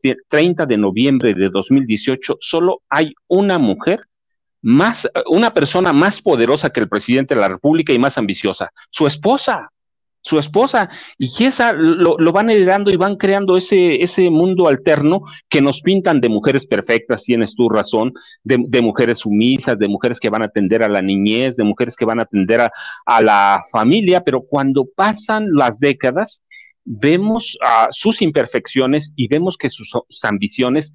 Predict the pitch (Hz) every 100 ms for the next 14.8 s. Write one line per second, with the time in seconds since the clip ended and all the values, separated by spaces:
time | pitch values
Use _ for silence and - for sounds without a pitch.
0 | - - _ - 151 147 175 180 190 185
1 | - 139 120 110 107 175 208 185 - -
2 | 147 165 196 _ _ _ _ - - 123
3 | 117 107 135 208 247 175 113 - 180 214
4 | 185 123 127 - - 170 - 127 110 101
5 | 120 190 240 240 190 120 110 - 113 104
6 | 117 220 226 233 127 110 104 104 151 147
7 | 190 214 - - - 151 131 143 165 180
8 | 143 151 160 165 127 139 - 123 110 -
9 | 170 - - 104 98 98 95 104 90 110
10 | 123 135 170 123 104 117 147 135 127 143
11 | - - - 143 151 151 156 214 220 180
12 | 175 190 175 190 202 165 139 135 - 220
13 | 233 233 226 185 - 214 220 220 196 208
14 | 208 175 151 180 180 151 190 226